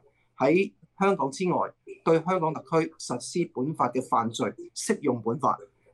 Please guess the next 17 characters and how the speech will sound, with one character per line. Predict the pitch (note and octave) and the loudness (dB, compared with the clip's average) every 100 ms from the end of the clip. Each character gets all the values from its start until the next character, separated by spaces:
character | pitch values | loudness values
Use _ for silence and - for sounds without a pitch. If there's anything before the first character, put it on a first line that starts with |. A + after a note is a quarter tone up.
| - | -4
呢 | G#3 G3 | 4 4
個 | |
就 | D3+ F3 | 4 -2
係 | A#2+ | 0
呢， | D#3 D3+ | 0 0
中 | - F3+ D#3+ | 0 2 2
華 | F2+ | -2
人 | - A2 | -2 -4
民 | A2 | -4
共 | C3+ | -4
和 | A#2+ | -6
國 | G#2+ A#2+ | -4 -2
刑 | A#2 A2 | -2 -2
法 | C#3+ C#3 | -2 0
所 | C#3 C3+ | 0 0
講 | C3+ | 0
嘅 | B2+ | -2